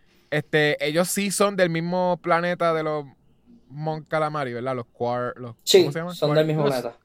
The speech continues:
Speaker 3: los
Speaker 1: pues
Speaker 3: Quarks, porque son como
Speaker 2: Los Quarks.
Speaker 3: acuáticos.
Speaker 1: Sí, pues, y, y yo siento que sí lo hicieron por esa, o sea,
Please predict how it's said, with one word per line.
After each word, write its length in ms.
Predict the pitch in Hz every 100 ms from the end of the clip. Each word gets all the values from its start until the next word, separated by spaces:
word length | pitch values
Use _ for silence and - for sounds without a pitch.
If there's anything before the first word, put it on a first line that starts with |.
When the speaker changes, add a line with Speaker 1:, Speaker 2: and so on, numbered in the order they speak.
| -
Speaker 3:
los 160 | 117
Speaker 1:
pues 80 | 110
Speaker 3:
Quarks, 420 | 139 151 120 - -
porque 200 | 165 165
son 140 | 170
como 160 | 165 220
Speaker 2:
Los 80 | 240
Quarks. 280 | 170 165 143
Speaker 3:
acuáticos. 200 | 151 - 156 185 - 175
Speaker 1:
Sí, 300 | - 170 156 -
pues, 380 | 185 175 170 - _ _
y, 340 | 190 190 185 -
y 140 | 196
yo 240 | 156 190 214
siento 400 | - 233 269 226
que 120 | 180
sí 180 | - 180
lo 80 | 208
hicieron 320 | 196 226 208
por 160 | 165 147
esa, 640 | 185 185 185 185 175 170 143 - -
o 40 |
sea, 200 | 156 139